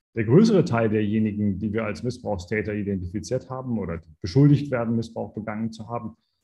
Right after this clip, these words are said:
äh, die sind eben nicht pädosexuell fixiert,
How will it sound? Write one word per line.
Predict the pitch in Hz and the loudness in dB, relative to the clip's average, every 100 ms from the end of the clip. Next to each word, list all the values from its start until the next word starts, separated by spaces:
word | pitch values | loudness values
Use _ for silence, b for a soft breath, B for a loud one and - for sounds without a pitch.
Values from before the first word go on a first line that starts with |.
| _ _ - | _ _ -2
äh, | 113 | 0
die | 104 120 | 2 4
sind | 143 151 | 4 4
eben | 139 156 196 | 4 4 4
nicht | 190 - - | 4 2 -4
pädosexuell | 107 98 92 98 - 98 95 92 | -4 -4 -6 -10 -8 -6 -6 -6
fixiert, | 104 - 107 139 202 - | -10 -8 -4 -4 -4 -8